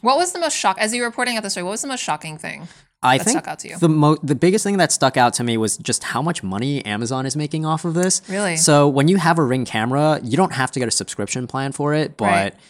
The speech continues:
Speaker 2: it's basically, you don't, you can't store any footage otherwise. You can just see, like, a live view, but you can't,
Speaker 1: Right.
Speaker 2: like, s-, save that video.
Speaker 1: Right.
Speaker 2: So it's kinda useless unless you get a s-, uh, um, subscription.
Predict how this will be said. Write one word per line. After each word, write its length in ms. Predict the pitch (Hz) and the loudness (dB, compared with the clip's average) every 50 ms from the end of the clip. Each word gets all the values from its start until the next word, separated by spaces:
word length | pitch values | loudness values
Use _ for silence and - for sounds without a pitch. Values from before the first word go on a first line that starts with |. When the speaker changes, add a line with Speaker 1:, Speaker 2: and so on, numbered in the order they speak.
| _ _ _ _ _ | _ _ _ _ _
Speaker 2:
it's 160 | - 104 - - | -6 -6 -4 -2
basically, 440 | 110 104 107 - - - 113 107 | -2 0 0 0 0 -2 -4 -4
you 120 | 95 110 113 | -2 -2 -2
don't, 200 | 117 117 82 - _ - | -2 -2 -4 -8 _ -12
you 100 | 117 107 | -10 -10
can't 240 | - - 131 123 - | -6 -4 -2 0 2
store 340 | - - - 120 110 110 107 | 2 2 2 0 -2 -2 -2
any 140 | 101 98 92 | -2 -4 -6
footage 380 | - - 104 92 90 85 - | -6 -6 -6 -6 -6 -4 -4
otherwise. 340 | 90 92 90 87 87 87 92 | -4 -4 -4 -6 -8 -8 -6
You 60 | 101 | -6
can 120 | 104 107 107 | -6 -6 -4
just 180 | 110 104 - | -2 -2 0
see, 300 | - - 110 107 104 107 | 0 0 -2 -2 -4 -4
like, 220 | 98 92 95 92 - | -4 -6 -6 -6 -6
a 60 | 95 | -4
live 320 | 92 92 92 90 92 85 | -2 -2 -2 -2 -4 -8
view, 240 | 87 90 92 104 104 | -10 -8 -8 -6 -6
but 160 | 92 92 85 | -6 -8 -8
you 100 | 87 90 | -10 -10
can't, 300 | 185 185 - 98 92 90 | -8 -6 -6 -4 -4 -4
Speaker 1:
Right. 80 | 80 90 | -6 -6
Speaker 2:
like, 120 | 90 87 | -6 -4
s-, 140 | - - - | -4 -2 -2
save 460 | - - - - - 90 87 85 85 | 0 0 0 0 -2 -2 -4 -6 -6
that 160 | 92 85 - | -6 -6 -6
video. 500 | 82 - 92 92 104 127 143 156 170 180 - | -8 -8 -8 -4 -2 0 0 0 0 -2 -4
Speaker 1:
Right. 160 | 185 190 185 | -6 -4 -4
Speaker 2:
So 140 | 175 143 101 | -2 -2 -2
it's 100 | 131 - | -4 -4
kinda 200 | - 117 107 98 | -4 -4 -4 -4
useless 420 | 92 95 104 - - 127 117 - | -4 -4 -4 -2 -2 -2 -2 -2
unless 300 | 107 92 92 98 104 - | -4 -4 -6 -6 -6 -4
you 20 | 123 | -4
get 120 | 123 120 | -4 -2
a 20 | |
s-, 120 | 123 - - | -2 -4 -2
uh, 380 | 131 127 123 123 123 127 123 101 | -2 0 0 0 0 0 -2 -2
um, 300 | 131 127 127 123 117 - | 0 0 0 -2 -2 -4
subscription. 600 | - 131 - - - 147 - - 160 165 170 | -6 -6 -4 -4 -4 -4 -2 -2 -4 -4 -4